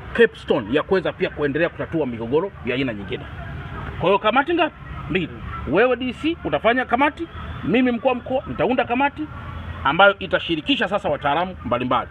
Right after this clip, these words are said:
Na la mwisho, Mheshimiwa D C, kwa sababu tumegundua sasa hii migogoro pale kwenye faili lako unayo mingi. Wenzetu wa ardhi nao wanatatua, huku nako wanatatua.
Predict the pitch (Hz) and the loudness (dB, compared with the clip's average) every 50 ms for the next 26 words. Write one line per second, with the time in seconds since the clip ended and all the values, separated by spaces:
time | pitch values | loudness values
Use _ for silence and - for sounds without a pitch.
0 | - - 123 151 160 175 185 220 233 208 - - - - - - - - - - | -6 -2 2 2 4 4 2 2 0 0 -2 -6 -12 -14 -14 -14 -12 -12 -12 -12
1 | - - - - - - - - - - - - - - - 127 135 139 160 196 | -12 -12 -12 -12 -12 -12 -10 -8 -8 -8 -8 -10 -12 -8 -6 -4 -4 -2 0 0
2 | 185 165 147 135 - 165 123 - - - - - - - - - - - - - | 0 0 0 -2 -4 -6 -6 -6 -8 -14 -14 -14 -12 -12 -12 -12 -10 -10 -10 -10
3 | - - - - - - 160 175 220 254 277 269 220 - 202 202 196 185 202 196 | -12 -12 -14 -6 -4 -2 0 2 2 2 2 2 0 0 0 0 0 0 2 2
4 | 240 214 190 190 226 185 185 226 240 220 196 185 190 185 226 226 196 - - - | 2 2 2 2 0 0 0 0 0 2 2 2 4 6 6 6 6 4 -2 -8
5 | - - - - 175 208 208 - 180 170 - 175 160 165 175 - - - 139 135 | -16 -10 2 6 6 6 6 4 0 -2 2 2 4 6 6 6 4 4 0 0
6 | 139 151 151 135 123 135 127 113 101 - - - - - - - - - - - | 2 4 4 2 2 0 -2 -2 -6 -10 -12 -12 -10 -10 -10 -10 -10 -12 -12 -12
7 | - - - - - - - - - 113 127 135 185 202 - 214 202 196 214 220 | -12 -12 -12 -10 -10 -10 -8 -6 -4 -2 2 4 4 4 6 6 6 6 6 6
8 | 214 196 214 226 226 220 214 214 190 214 208 - 233 240 233 240 - - - - | 6 4 6 6 6 6 4 2 2 2 2 4 4 4 4 2 0 -6 -14 -16
9 | - - - - - - 190 190 196 220 214 220 220 240 220 214 208 196 208 202 | -16 -14 -14 -6 -2 -2 0 2 4 4 4 4 6 4 4 4 4 0 -2 0
10 | - 247 240 233 233 | 2 2 2 2 2